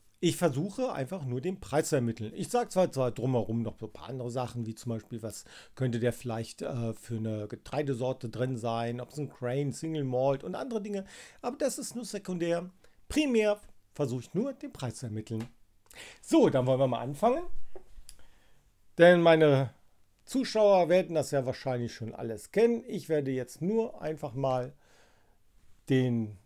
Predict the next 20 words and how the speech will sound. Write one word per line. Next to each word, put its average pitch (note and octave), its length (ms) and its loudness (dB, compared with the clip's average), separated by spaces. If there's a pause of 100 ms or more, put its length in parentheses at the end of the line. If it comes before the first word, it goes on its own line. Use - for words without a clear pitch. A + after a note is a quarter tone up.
nächsten C3+ 400 -2
Whisky, A#3+ 400 -6
das - 180 -4
ist - 240 -14
die A#2+ 140 -12 (100)
achtzehn, G#3+ 1040 -6 (240)
die - 160 -16
achtzehn, F#3 840 -8 (1120)
ah, B2 540 -6 (1040)
vierzehn, G#3 640 -6 (160)
fünfzehn, E3+ 580 -6
sechzehn, D3 400 -8
siebzehn, C3 380 -12
achtzehn. C3+ 340 -16 (140)
Das - 260 -4
ist - 160 -16 (180)
achtzehn. D3 640 -10
Achtzehn. - 0 - (640)
Achtzehnter A#2 1040 -8
Whisky. A2 480 -16